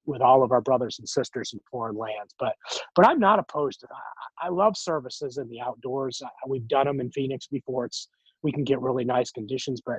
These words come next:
but get services in outdoors. And, and, and I, I understand the importance of traditions and things like that, but we, we've gotta be able to look at traditions and understand that,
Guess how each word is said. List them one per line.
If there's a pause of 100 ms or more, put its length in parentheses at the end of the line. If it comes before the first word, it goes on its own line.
but
get
services
in
outdoors.
And, (640)
and, (100)
and (120)
I, (160)
I
understand
the
importance
of
traditions
and
things
like
that,
but
we,
we've
gotta
be
able
to
look
at
traditions
and
understand
that,